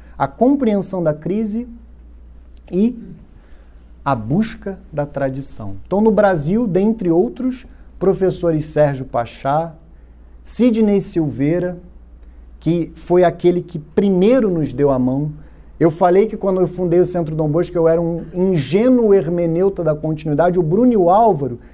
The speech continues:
eles estavam mais avançados do que eu na compreensão da crise porque já eram amigos do Sidney, porque já conversavam com o Sidney, já tinham uma convivência com ele.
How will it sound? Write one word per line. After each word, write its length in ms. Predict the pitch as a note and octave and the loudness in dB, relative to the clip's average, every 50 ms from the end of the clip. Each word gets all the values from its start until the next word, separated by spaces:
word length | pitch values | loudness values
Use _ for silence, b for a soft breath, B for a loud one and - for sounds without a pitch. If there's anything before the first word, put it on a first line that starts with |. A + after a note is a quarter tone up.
| b b b b b b b b - - - - | b b b b b b b b -20 -20 -6 -2
eles 260 | E3+ F3+ F#3+ F#3+ F3+ | -2 0 0 0 -2
estavam 500 | G3+ G3 - - G3 F#3+ F#3 G#3 G#3 F#3+ | -2 -2 0 0 2 2 2 0 -2 -2
mais 420 | F#3 F#3+ G3 B3 D4+ D4+ C4+ G#3 | -2 0 2 2 2 2 2 2
avançados 680 | G#3+ G3 E3 E3+ F3 E3 D3+ - - E3 E3+ E3+ D3+ D3 | 2 2 2 0 -2 -2 -4 -2 -2 0 0 0 0 -2
do 120 | C#3+ D#3 | -4 -6
que 140 | D3+ D#3 D#3 | -6 -4 -2
eu 80 | D#3 D3+ | -2 0
na 100 | D3+ D3+ | -2 -2
compreensão 480 | D#3 D3+ D3 - D3+ D3+ D3 - D#3 | -2 -4 -4 -2 -4 -4 -4 -4 -2
da 100 | D#3 D#3 | -2 -2
crise 260 | D3+ E3+ G3 G#3+ A3+ | 0 0 -2 -2 -2
porque 340 | A3 - A3 - - A3+ A3+ | -4 -6 -8 -4 -2 -2 0
já 220 | G#3 G#3 A#3+ A3 G3+ | 0 0 2 2 2
eram 280 | F#3+ G3 G#3 A3 A3 | 2 2 2 0 -2
amigos 560 | A3+ G#3+ F#3 F3 F3+ F#3 F#3 G#3 G#3 - - - - - - | -4 -4 -4 -4 -4 -6 -6 -8 -10 -12 -16 -20 -20 -12 -6
do 100 | G3+ C4 | -6 -6
Sidney, 500 | B3+ - - C4+ B3 F#3 D3+ B2 A2 G#2 G#2+ - - - - - - - - b b b b b b b b - | -4 -2 0 0 0 0 -2 -6 -8 -10 -14 -18 -20 -20 -20 -20 -20 -20 -20 b b b b b b b b -8
porque 280 | D#3 D3 D3+ F#3 F#3+ | -8 -4 0 2 2
já 160 | E3 D#3 F3+ | 4 4 2
conversavam 1080 | F3 F3+ G#3 G#3 G#3 F#3+ G3 G3 F#3+ - - - - - B3 C4+ C#4+ C4 F3+ E3+ E3 D3+ | 0 0 -2 -2 0 0 0 0 -2 -4 -8 -16 -8 -4 -2 0 0 0 -2 -2 -4 -4
com 160 | D3+ C#3+ D3+ | -4 -4 -4
o 40 | D3 | -4
Sidney, 500 | D3 - - E3+ E3+ D#3 B2 B2+ B2 B2 | -4 -4 -6 -6 -6 -4 -4 -4 -4 -4
já 180 | A#2 C#3 D#3 D3+ | -2 -2 -2 -2
tinham 360 | D3+ - - G3+ A3 A3+ A3 | -4 -8 -4 -2 -2 0 0
uma 160 | G#3 G3+ F#3 | 0 0 -2
convivência 1000 | G3 - - G#3 G#3 G#3 F#3 F#3+ G3 F3 D#3 F3 G#3 A3+ A#3 A#3 A#3 - - G3 | -4 -4 -4 -2 -2 -2 -2 -2 -4 -4 -6 -6 -4 -4 -4 -6 -6 -8 -10 -10
com 200 | F#3 - - G3 | -10 -8 -10 -8
ele. 360 | G#3 G#3+ G#3+ G#3 F#3+ E3 C3+ | -4 -4 -4 -4 -4 -6 -10